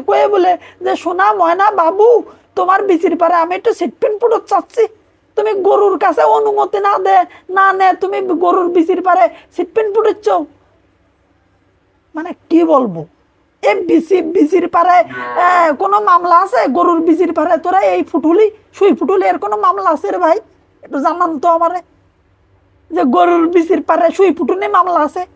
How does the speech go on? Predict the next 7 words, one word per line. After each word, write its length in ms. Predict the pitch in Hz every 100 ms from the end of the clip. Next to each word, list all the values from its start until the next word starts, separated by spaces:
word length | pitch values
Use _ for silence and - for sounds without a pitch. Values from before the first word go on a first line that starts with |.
| _ _ _ _ _ _ _ -
এই, 180 | 320 339 330 330
এর, 200 | 339 349
এই 440 | 330 466 349 339 320
মেয়ের 380 | 302 320 320 330 320 320 320
বিরুদ্ধে 460 | 285 320 370 370
করা 280 | 415 381 339
দরকার। 360 | 294 277 -